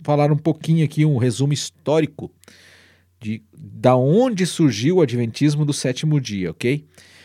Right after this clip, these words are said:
Então, no princípio do século dezenove, quando ainda havia pouca, ou melhor, naquela época era dada pouca ênfase, né, à, à segunda vinda de Cristo,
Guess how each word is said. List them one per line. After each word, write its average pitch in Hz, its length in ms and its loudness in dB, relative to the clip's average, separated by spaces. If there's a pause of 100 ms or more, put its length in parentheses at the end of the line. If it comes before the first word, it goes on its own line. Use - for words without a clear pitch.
(140)
Então, 180 160 0
no 208 100 2
princípio 208 420 -4
do 185 120 0
século 175 500 0
dezenove, 143 1040 0 (580)
quando 156 440 4
ainda 143 400 0
havia 131 460 -2 (360)
pouca, 170 480 2
ou 104 80 -2
melhor, 117 240 0
naquela 131 260 0
época 143 240 0
era 151 180 2
dada 143 280 -4
pouca 156 480 -2
ênfase, 110 720 -4
né, 107 320 -6 (440)
à, 101 280 -4
à 117 40 -4
segunda 139 380 -2
vinda 139 220 2
de 113 120 -4
Cristo, 147 640 -2